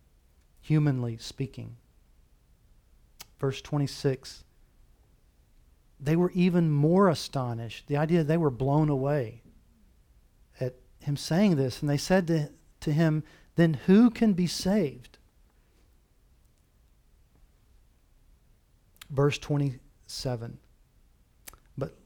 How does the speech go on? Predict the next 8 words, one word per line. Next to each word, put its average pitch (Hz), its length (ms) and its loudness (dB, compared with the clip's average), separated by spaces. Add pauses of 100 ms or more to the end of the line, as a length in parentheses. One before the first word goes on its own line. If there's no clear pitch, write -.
(180)
looking 175 360 2
at 139 160 -2
them, 131 300 -2
Jesus 139 440 -6
said, 123 480 -4 (500)
'With 135 300 -2
people 143 560 0
it,'" 165 540 4